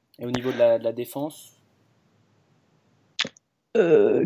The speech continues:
Speaker 2: qu'est-ce que j'ai noté en défense ? Je ne sais plus. Je crois qu'il est, bah, après, pff, il dominait physiquement, donc, euh, t'arrives à.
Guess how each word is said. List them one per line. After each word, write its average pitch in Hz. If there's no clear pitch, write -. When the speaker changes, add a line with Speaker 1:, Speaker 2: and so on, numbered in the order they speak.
Speaker 2:
qu'est-ce 240
que 202
j'ai 190
noté 180
en 175
défense ? 170
Je -
ne 160
sais 151
plus. 156
Je -
crois 277
qu'il 262
est, 247
bah, 196
après, -
pff, -
il 185
dominait 220
physiquement, 196
donc, 170
euh, 156
t'arrives 165
à. 143